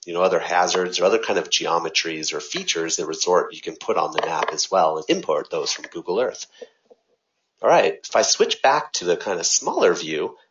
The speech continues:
I can start to see the other, you know, settings. It really is an easy to use system. Uh, it's much, very similar to Google Earth, if you're familiar with that. So there are some basic settings. This allows you to, if you are having, like, a powder day,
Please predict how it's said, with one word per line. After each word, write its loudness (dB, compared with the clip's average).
I 0
can -2
start 2
to -2
see -2
the 0
other, 4
you -10
know, -4
settings. -2
It -6
really 4
is 2
an 2
easy -4
to -10
use -2
system. -2
Uh, 4
it's -4
much, 0
very 2
similar 0
to 0
Google -2
Earth, 0
if -14
you're -16
familiar -2
with -2
that. -2
So 4
there 8
are 8
some 0
basic 0
settings. -2
This 0
allows 4
you -6
to, -4
if -8
you 2
are 8
having, 2
like, -2
a -14
powder 4
day, 4